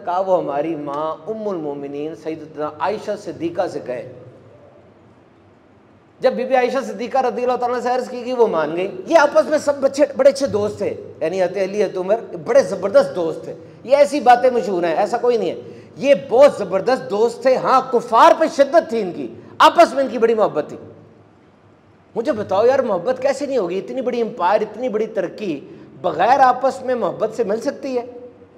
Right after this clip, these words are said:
आपने note किया, जिस office के अंदर leg pulling हो, जिस घर के अंदर हो, ये दिलों में कदूरतों की सबसे बड़ी नौसत होती है कि बेबरकती हो जाती है, है कि नहीं?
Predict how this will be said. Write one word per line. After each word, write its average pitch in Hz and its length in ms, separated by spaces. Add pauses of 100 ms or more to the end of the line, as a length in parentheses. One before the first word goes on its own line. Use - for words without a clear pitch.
(140)
आपने 190 220
note 240 280
किया, 294 140
जिस 233 260
office 233 320
के 247 80
अंदर 247 160
leg 202 220
pulling 233 260
हो, 220 140
जिस 214 220
घर 185 180
के 226 120
अंदर 226 260
हो, 190 460 (500)
ये 262 260
दिलों 180 420
में 262 220
कदूरतों 190 540
की 247 140
सबसे 262 320
बड़ी 247 180
नौसत 202 420
होती 214 220
है 254 80
कि 254 120
बेबरकती 196 640
हो 220 120
जाती 113 260
है, 104 160 (920)
है 202 120
कि 277 100
नहीं? 247 160